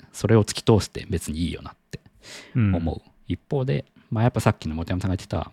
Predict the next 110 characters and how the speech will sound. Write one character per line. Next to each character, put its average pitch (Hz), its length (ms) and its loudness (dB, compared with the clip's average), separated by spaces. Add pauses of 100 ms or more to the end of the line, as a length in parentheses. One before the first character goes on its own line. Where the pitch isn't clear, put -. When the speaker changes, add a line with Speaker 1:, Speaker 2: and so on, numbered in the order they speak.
(120)
Speaker 1:
そ - 80 -8
の 85 60 -2
ま 92 140 2
あ 90 40 0
そ - 140 -6
の 85 100 -4
会 123 240 2
社 120 220 0
と 123 100 -2
し - 120 -4
て、 113 220 0 (440)
事 98 160 4
業 90 160 4
と 82 120 -6
し - 100 -8
て - 100 -8
あ 82 100 -4
る 92 60 -2
程 104 100 2
度 80 80 0
ス - 140 -8
ケ - 80 -2
ー 78 40 -4
ル 82 100 -6
性 78 260 -6
を 78 80 -8
み 82 100 -12
た - 80 -14
い - 40 -14
な 90 60 -12
こ 98 80 -12
と 107 60 -4
を - 20 -10
考 123 280 0
え - 20 -2
る 127 120 -4
と、 123 260 -10
ま 87 80 -4
あ - 0 -
や 90 40 -4
っ - 20 -8
ぱ - 100 -12
そ - 100 -8
の 78 60 -4
辺 80 140 -4
の 80 40 -6
バ 80 140 -2
ラ 80 80 0
ン 82 80 -4
ス - 40 -16
取 90 120 -6
ら 80 40 -4
な 80 60 -8
き 82 80 -14
ゃ - 20 -10
い - 40 -14
け - 80 -20
な - 100 -16
く - 80 -12
な 80 80 -6
る - 80 -12
よ - 160 -20
な - 140 -20
と - 100 -12
か、 - 240 -8 (500)
Speaker 2:
う - 20 0
ん。 120 40 2 (720)
Speaker 1:
う 92 40 -4
ん。 78 400 -6 (360)
ど 98 340 0 (200)
う、 104 40 -6
ど 98 180 0
う - 40 -4
あ 80 40 -2
り 85 100 -2
た 90 120 0
い 82 40 0
の 80 80 -6
か - 80 -8
み - 80 -14
た - 100 -10
い - 40 -8
な 104 60 -12
と - 80 -14
こ 101 100 -12
ろ 101 220 -8 (280)
も 101 220 0 (120)
結 - 220 -2
構 - 160 -10
絡 87 200 4
ん 80 60 -2
で - 60 -6
く - 120 -14
る - 80 -14
よ - 100 -18
な - 180 -18
と - 120 -18
は - 80 -20 (280)
思 85 160 -6
い - 80 -14
ま - 60 -20
す - 180 -16
ね。 - 80 -20
Speaker 2:
ま 117 140 6
あ 101 40 4
そ 123 160 4
う - 20 6
で 80 80 2
す - 140 -8
ね。 98 200 -2